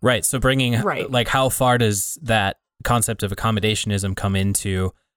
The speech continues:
Speaker 1: all right, this, this woman was born in India in the year twenty fifteen. She's a five-year-old now. And, like, is, has God just, has the Christian <laughs> God just written her off because,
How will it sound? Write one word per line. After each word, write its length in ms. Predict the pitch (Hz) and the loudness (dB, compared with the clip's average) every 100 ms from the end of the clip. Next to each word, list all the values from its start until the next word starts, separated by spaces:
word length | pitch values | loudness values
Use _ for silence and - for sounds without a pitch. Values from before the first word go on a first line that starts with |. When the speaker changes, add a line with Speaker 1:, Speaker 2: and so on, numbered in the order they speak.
| _ _ _ _ | _ _ _ _
Speaker 1:
all 100 | - | 2
right, 240 | 113 104 98 | 4 2 2
this, 400 | 110 120 - - | 2 2 -2 -8
this 280 | 110 123 - | -2 -2 0
woman 300 | 127 120 117 | 0 2 2
was 160 | 110 92 | 0 2
born 380 | 113 110 113 | 2 4 2
in 280 | 117 104 98 - | 0 -2 -4 -2
India 540 | 113 107 98 92 87 - | 0 2 0 0 -2 -2
in 260 | 101 98 | 0 0
the 60 | 95 | 0
year 220 | 98 98 | 0 -2
twenty 260 | - 117 110 | 0 0 0
fifteen. 540 | 110 101 - 104 90 | -2 -4 -2 -4 -4
She's 200 | 90 110 | -4 -4
a 60 | 92 | -4
five-year-old 600 | - 107 107 110 107 101 | -2 0 0 2 0 0
now. 420 | 101 92 85 85 - _ _ _ | 0 0 -2 -4 -8 _ _ _
And, 540 | 98 95 92 87 87 - _ _ _ _ _ _ | -2 2 2 0 -4 -8 _ _ _ _ _ _
like, 240 | 101 92 - | -2 -2 -2
is, 200 | 104 - - | -4 -4 -8
has 300 | - 104 - | -2 -2 2
God 300 | 95 95 92 | 2 2 0
just, 320 | 98 - - _ _ | -2 -2 -6 _ _
has 160 | - 107 | -2 -2
the 100 | 110 | -2
Christian 460 | - 120 - 104 | -2 -2 -2 -2
<laughs> 120 | 104 - | 0 0
God 300 | 110 104 101 _ _ - | 2 2 -2 _ _ -10
just 220 | - 120 | -4 -2
written 320 | 110 113 113 107 | 0 0 2 2
her 220 | 104 101 | 4 4
off 380 | 98 98 - - | 4 4 0 -6
because, 680 | 92 98 95 87 82 - | -4 0 0 0 -2 -6